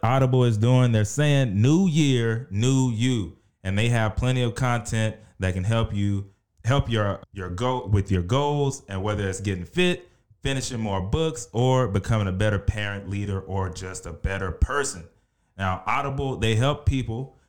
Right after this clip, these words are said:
get more stories and information through the gift of found time. They're allowing people to listen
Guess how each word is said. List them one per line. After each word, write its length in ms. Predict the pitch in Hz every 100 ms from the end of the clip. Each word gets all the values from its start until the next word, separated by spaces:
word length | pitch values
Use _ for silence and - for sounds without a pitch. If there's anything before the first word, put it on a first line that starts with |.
| _ 92
get 240 | 113 110
more 320 | 101 98 123 135
stories 540 | - 123 113 110 107
and 120 | 92
information 680 | 101 104 101 104 101 104 101
through 340 | 101 92 92 90 _ _ -
the 120 | 87
gift 420 | 82 107 110 -
of 240 | 92 85
found 680 | - - 113 120 120 113 107
time. 540 | - 120 127 107 80 76 _ _ 98
They're 140 | 92
allowing 400 | 90 120 156 139
people 400 | - 135 139 143
to 140 | - 92
listen 580 | 92 113 131 127 120